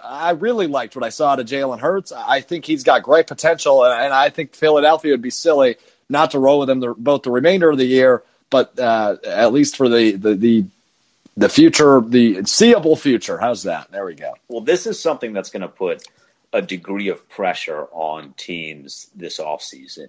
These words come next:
Speaker 2: because the current group of quarterbacks coming out is a good one.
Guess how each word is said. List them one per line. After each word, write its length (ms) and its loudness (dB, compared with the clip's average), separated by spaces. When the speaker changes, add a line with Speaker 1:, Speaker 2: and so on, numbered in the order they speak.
Speaker 2:
because 500 -8
the 120 -12
current 500 -6
group 260 -12
of 120 -20
quarterbacks 640 -8
coming 380 -12
out 320 -12
is 100 -20
a 60 -20
good 260 -16
one. 160 -20